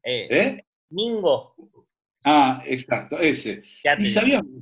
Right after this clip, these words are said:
Speaker 2: yo Mingo con el, el Minguito Tinguitela, qué sé yo, ni sabía que existía, ¿entendés?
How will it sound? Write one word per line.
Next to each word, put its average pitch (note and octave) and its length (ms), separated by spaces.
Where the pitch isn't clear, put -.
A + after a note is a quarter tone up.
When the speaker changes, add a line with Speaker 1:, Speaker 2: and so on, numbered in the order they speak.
Speaker 2:
yo C#4 120
Mingo C4 320
con D3 140
el, C#3+ 340
el D3 120
Minguito E3 360
Tinguitela, F3 560
qué B3+ 120
sé - 140
yo, C3+ 100
ni D#4+ 80
sabía G4 400
que A#2+ 80
existía, A2 340
¿entendés? F3+ 380